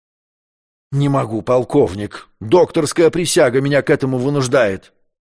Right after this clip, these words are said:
Не могу допустить к больному младенцу наглого знахаря!» «Но весьма благодарен за сообщение. В таком случае я поговорю сначала с княгиней Варварой Васильевной».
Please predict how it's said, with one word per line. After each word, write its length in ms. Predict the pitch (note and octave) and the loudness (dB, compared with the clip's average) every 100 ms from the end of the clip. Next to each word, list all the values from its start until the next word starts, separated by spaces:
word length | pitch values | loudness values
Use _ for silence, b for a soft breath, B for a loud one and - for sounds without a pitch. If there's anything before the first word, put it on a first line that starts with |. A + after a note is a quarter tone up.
| _ | _
Не 140 | B3 C4 | -4 0
могу 300 | B3+ E3+ D#3 | 0 2 0
допустить 480 | D#3+ E3+ - E3+ B2 | 0 -2 -2 -6 -2
к 60 | |
больному 420 | E3 E3 F3+ D#3 | 0 2 0 0
младенцу 540 | D3+ E3+ G#3 F#3 - D3 | 0 0 0 -4 -2 -2
наглого 600 | B2+ E3 D#3 D#3 D#3 D3 | 0 0 0 2 0 0
знахаря!» 580 | B2+ E3 F#2+ G#2 F2 - _ _ _ _ _ _ _ _ _ _ - | 0 -2 -2 -6 -8 -10 _ _ _ _ _ _ _ _ _ _ -8
«Но 140 | D#3 | -2
весьма 340 | E3 C#3+ C#3+ C#3 | -2 -2 -2 -2
благодарен 480 | B2 A#2+ C3+ A#2+ | 0 0 0 0
за 140 | G2+ A2 | -4 -6
сообщение. 720 | G#2+ G2 - E2+ D2 C2 - _ _ | -4 -6 -6 -8 -10 -12 -18 _ _
В 40 | |
таком 240 | C3+ D3+ D3 | -6 -4 -2
случае 420 | F3 D#3+ C#3+ C#3 | -2 -2 0 2
я 260 | D3 C#3 | 4 2
поговорю 380 | C3+ C3 C3+ C#3 | 0 0 0 0
сначала 400 | B2 B2+ C3 B2+ | -2 -2 -2 -2
с 60 | G#2+ | -4
княгиней 440 | C3 B2 C3+ B2+ | -8 -6 -4 -4
Варварой 460 | A2 B2 B2 A#2+ A2+ | -2 -2 0 -2 -2
Васильевной». 720 | A#2+ - E2+ C#2 G#1+ C2+ | -4 -4 -10 -14 -18 -20